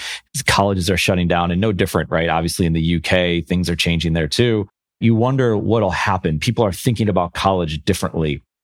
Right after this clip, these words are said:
Traveling overseas, as you've come to America, and as someone like myself who's traveled in Europe when I was a little bit younger, kids have an opportunity perhaps to go live abroad.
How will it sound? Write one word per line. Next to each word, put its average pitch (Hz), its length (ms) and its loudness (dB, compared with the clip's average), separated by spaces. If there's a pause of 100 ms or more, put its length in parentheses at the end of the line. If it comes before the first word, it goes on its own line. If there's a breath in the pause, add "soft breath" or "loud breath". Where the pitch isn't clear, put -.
(420)
Traveling 107 720 2
overseas, 95 520 0
as 87 160 0
you've 87 160 -2
come 90 180 2
to 90 80 2
America, 85 460 0
and 85 160 0
as 76 260 -4
someone 87 260 2
like 85 160 0
myself 87 340 0
who's 85 140 -2
traveled 87 380 0
in 85 80 0
Europe 82 260 0
when 90 100 -2
I 87 80 2
was 82 160 -2
a - 20 0
little 87 140 0
bit 85 120 -2
younger, 101 460 0 (340)
kids 165 300 2
have 135 160 2
an 104 100 0
opportunity 104 560 0
perhaps 95 340 0
to 95 100 0
go 85 180 2
live 95 320 0
abroad. 90 640 0